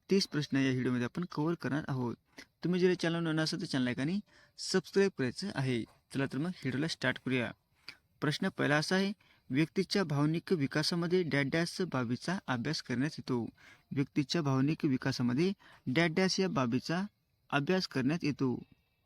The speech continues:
ऑप्शन क्रमांक चार म्हणजे यापैकी सर्वच. एक नंबर आहे भावनिक आविष्कार, दुमरा-, दोन नंबर आहे भावना नियंत्रण आणि तीन नंबर आहे भावनिक परिपक्वता म्हणजे ऑप्शन क्रमांक चार हे उत्तर आपलं योग्य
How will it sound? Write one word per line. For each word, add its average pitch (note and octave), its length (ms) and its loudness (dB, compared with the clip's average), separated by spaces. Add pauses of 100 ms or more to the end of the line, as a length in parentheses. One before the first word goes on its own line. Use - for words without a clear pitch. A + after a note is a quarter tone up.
(1300)
ऑप्शन C#3 280 0
क्रमांक F#3 340 2
चार F3+ 300 2 (160)
म्हणजे B2+ 280 0
यापैकी C3 560 -2
सर्वच. C3 540 0 (100)
एक D3 180 0
नंबर E3+ 240 2
आहे F3+ 240 0 (280)
भावनिक C3+ 440 0
आविष्कार, D3+ 480 0 (340)
दुमरा-, D#3+ 600 0
दोन D3+ 180 2
नंबर D#3+ 180 2
आहे E3 200 2 (200)
भावना C3 360 0
नियंत्रण C3 500 2 (460)
आणि D3 140 0 (100)
तीन C3+ 120 4
नंबर B2+ 180 2
आहे D3 220 2
भावनिक C3+ 320 0 (240)
परिपक्वता C3 840 0
म्हणजे B2+ 340 -2
ऑप्शन C3 300 -4
क्रमांक C3 420 -2
चार A#2+ 220 -4
हे A2+ 60 -4
उत्तर A2+ 220 -6
आपलं F3+ 300 -2 (340)
योग्य B2 380 0